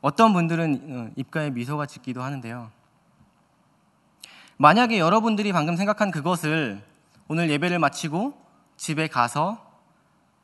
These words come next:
다시 만지거나 만날 수 없다면 여러분 어떤 심정이겠습니까? 오늘 본문에 에스겔과 유대인들은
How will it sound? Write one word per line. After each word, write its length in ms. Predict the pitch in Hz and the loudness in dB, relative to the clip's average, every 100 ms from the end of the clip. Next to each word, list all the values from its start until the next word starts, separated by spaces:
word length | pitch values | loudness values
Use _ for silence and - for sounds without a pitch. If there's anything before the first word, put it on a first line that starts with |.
| _ - | _ -4
다시 460 | 135 135 175 185 - _ _ _ _ - | -4 -2 -4 -6 -12 _ _ _ _ -2
만지거나 680 | 127 135 147 156 151 156 | 0 2 -2 -2 0 2
만날 300 | 135 117 135 | 0 -2 -2
수 160 | 135 127 | -4 -8
없다면 600 | 104 - 151 107 110 123 | -8 -6 -6 -6 -10 -12
여러분 300 | 120 117 123 98 | -10 -8 -8 -10
어떤 380 | 113 - 151 | -12 -6 -6
심정이겠습니까? 920 | 151 165 165 135 113 - 92 - 104 98 _ _ _ _ _ _ _ _ _ _ _ _ _ _ _ _ _ _ _ _ _ _ - - _ | -4 -6 -4 -6 -10 -12 -16 -14 -16 -16 _ _ _ _ _ _ _ _ _ _ _ _ _ _ _ _ _ _ _ _ _ _ -20 -20 _
오늘 240 | 170 214 208 | 0 2 2
본문에 720 | 175 170 196 185 117 - _ _ _ _ _ _ _ _ | 0 0 0 0 -2 -10 _ _ _ _ _ _ _ _
에스겔과 760 | 139 165 233 202 165 151 160 131 | -4 -2 -4 -2 -2 0 0 -2
유대인들은 840 | 135 185 180 151 170 165 107 | -2 -2 -2 -4 -6 -6 -10